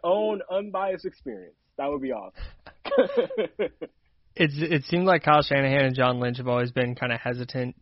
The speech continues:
Speaker 2: to make those giant trades. I mean, apparently John Lynch said they had this huge, uh, package to put together to trade for Khalil Mack,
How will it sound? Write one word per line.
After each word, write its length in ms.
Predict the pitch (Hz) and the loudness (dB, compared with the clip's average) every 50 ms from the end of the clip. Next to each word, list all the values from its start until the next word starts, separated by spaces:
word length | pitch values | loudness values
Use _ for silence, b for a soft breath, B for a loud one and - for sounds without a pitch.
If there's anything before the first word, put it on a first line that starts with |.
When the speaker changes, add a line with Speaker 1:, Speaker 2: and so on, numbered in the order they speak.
| - - | -8 -4
Speaker 2:
to 400 | 143 131 123 123 120 120 120 113 | -2 -2 0 0 -2 -2 -2 -4
make 360 | 117 120 120 120 120 120 _ | -4 -4 -4 -4 -4 -4 _
those 680 | 123 120 117 113 110 113 113 120 - - - - - - _ _ _ - - - _ _ _ _ _ 175 160 135 | -2 -2 -2 -2 -4 -4 -6 -8 -8 -8 -10 -10 -12 -16 _ _ _ -20 -20 -20 _ _ _ _ _ -10 -10 -8
giant 580 | - - 143 143 131 131 131 127 123 117 120 | -2 0 2 4 4 4 2 0 -2 -4 -8
trades. 420 | - - 143 123 120 120 123 131 135 | -6 -4 -2 -2 0 -2 -2 -2 -2
I 40 | 127 | -2
mean, 240 | 123 123 120 120 127 _ - _ - | -2 -2 -4 -6 -10 _ -20 _ -8
apparently 640 | 156 151 147 _ _ - 147 143 139 131 120 139 139 | -8 -8 -8 _ _ 0 0 0 0 0 -2 -4 -4
John 280 | 135 143 135 131 127 127 | 0 0 0 0 0 -2
Lynch 180 | 127 127 123 | -4 -4 -6
said 200 | - - 139 131 127 | -4 -2 -2 -2 0
they 180 | 127 123 123 | -2 -2 0
had 180 | 123 131 123 127 | 0 -2 -2 -2
this 160 | 131 123 123 - - | -4 -4 -4 -6 -6
huge, 580 | - 143 131 131 127 127 123 123 127 - - - b b b b b b b b _ | -4 -2 -2 0 0 -2 -4 -4 -8 -10 -10 -12 b b b b b b b b _
uh, 400 | 151 - 120 110 - - - - - _ | -4 -4 -2 -2 -2 -4 -6 -6 -6 _
package 480 | - 156 139 135 - 139 135 - - - _ | 2 4 4 4 2 -4 -6 -6 -10 -10 _
to 100 | - - | -8 -8
put 240 | 151 _ - 151 143 | -8 _ 0 0 2
together 380 | - 147 135 139 131 131 131 127 | 2 0 2 2 2 2 2 0
to 80 | 123 | 0
trade 280 | 120 - 147 135 127 127 | -2 0 0 0 0 0
for 120 | - 139 | -4 -6
Khalil 320 | - - - 139 135 127 120 | -6 -4 -2 0 0 0 0
Mack, 460 | 120 120 123 123 127 123 _ - | 0 0 2 2 2 0 _ -8